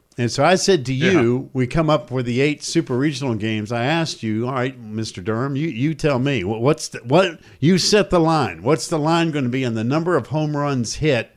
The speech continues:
Speaker 1: in the super regional?" And I believe your number was fifty-two, if I'm not mistaken.
Speaker 2: Right.
Speaker 1: And I, and I said, "Man,"
Speaker 2: Fifty-two.
Speaker 1: I said, "That sounds low to me, even though you're not guaranteed, you're guaranteed sixteen games, a maximum of twenty-four, assuming all eight went three games."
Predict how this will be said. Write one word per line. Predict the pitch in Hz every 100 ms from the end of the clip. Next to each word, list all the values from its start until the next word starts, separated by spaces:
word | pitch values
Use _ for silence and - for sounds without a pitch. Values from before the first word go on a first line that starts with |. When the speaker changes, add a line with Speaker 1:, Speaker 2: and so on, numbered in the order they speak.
| _ _ _ _ _ _
Speaker 1:
in | 120
the | 117
super | 113 147 127 123
regional?" | 135 131 104 92 98
And | 107
I | 104
believe | 117 147 170
your | 139
number | 131 139 127
was | 110 101 -
fifty-two, | - 175 - 139 - - 131 - _
if | -
I'm | 101
not | 98
mistaken. | 95 90 - 90 - 127 - _ _ _ _ _
Speaker 2:
Right. | 104 101
Speaker 1:
And | 104
I, | 113
and | 113 117
I | 135
said, | 131 123
"Man," | 135 160
Speaker 2:
Fifty-two. | 110 73 - -
Speaker 1:
I | 139
said, | 139 131
"That | 170
sounds | - 196 147 113
low | 127 170 156
to | 104
me, | 101 85
even | 107 135 160
though | 143
you're | 135
not | 139 147
guaranteed, | 123 139 127 113 135
you're | 123
guaranteed | 143 220 180 180 143
sixteen | - 180 - 170 151
games, | 131 143 135
a | 113
maximum | 131 143 - 131 110
of |
twenty-four, | - 127 120 - 117 87
assuming | - 131 113
all | 120 127
eight | 113 120 110
went | 110 -
three | 117 104
games." | 104 90 -